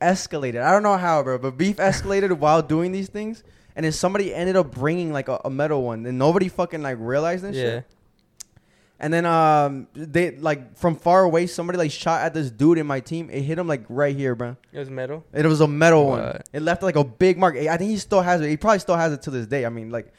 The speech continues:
Speaker 1: it, like, you, not only the metal ones, you can also add this fucking add-on. It's like, uh, it's like a nos. It's a little,
Speaker 2: Oh,
Speaker 1: like,
Speaker 2: a
Speaker 1: uh,
Speaker 2: gas? A
Speaker 1: it's
Speaker 2: gas
Speaker 1: a little
Speaker 2: thing?
Speaker 1: gas
Speaker 2: Yeah.
Speaker 1: that makes it, like,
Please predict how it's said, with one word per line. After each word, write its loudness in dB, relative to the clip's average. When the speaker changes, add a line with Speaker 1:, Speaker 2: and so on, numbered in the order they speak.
Speaker 1:
it, -4
like, -2
you, -8
not 2
only 4
the 0
metal -2
ones, -6
you -2
can -4
also 4
add 2
this 2
fucking -6
add-on. -2
It's -8
like, -8
uh, -6
it's -4
like -8
a -4
nos. 0
It's -16
a -12
little, -2
Speaker 2:
Oh, 8
Speaker 1:
like, 6
Speaker 2:
a -2
Speaker 1:
uh, 4
Speaker 2:
gas? 6
A -14
Speaker 1:
it's -4
Speaker 2:
gas 4
Speaker 1:
a 2
little 6
Speaker 2:
thing? 0
Speaker 1:
gas 4
Speaker 2:
Yeah. 0
Speaker 1:
that 0
makes -2
it, -4
like, -2